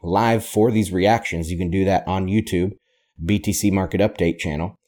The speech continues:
um, or on Twitter at Ansel Lindner. And of course, Telegram, T dot M E forward slash Bitcoin and Markets.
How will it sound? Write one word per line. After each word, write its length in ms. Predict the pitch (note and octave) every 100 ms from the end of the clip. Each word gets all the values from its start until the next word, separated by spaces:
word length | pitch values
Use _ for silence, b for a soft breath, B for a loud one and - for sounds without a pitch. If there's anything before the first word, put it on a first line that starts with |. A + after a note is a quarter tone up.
| _ _ _ _
um, 320 | D2+ D#2 C2 -
or 280 | D2 G#2+
on 160 | F#2 F#2
Twitter 480 | - D3+ B2 G#2 A2 _ -
at 180 | G2 -
Ansel 340 | F#2 - F2+
Lindner. 380 | G#2+ F#2+ B1 - _ _ _ _
And 140 | G2 G2+
of 80 |
course, 380 | - A2+ G2 - - -
Telegram, 480 | A#2+ G2 E2+ E2+ D2+
T 140 | - A#2
dot 200 | F#2 -
M 180 | F#2
E 240 | F2 D#2+ - -
forward 240 | - G2
slash 320 | F#2+ D2+ - - -
Bitcoin 400 | G#2 G2 D#2 C#2+ -
and 220 | F#2 E2
Markets. 540 | E2+ F#2+ - - -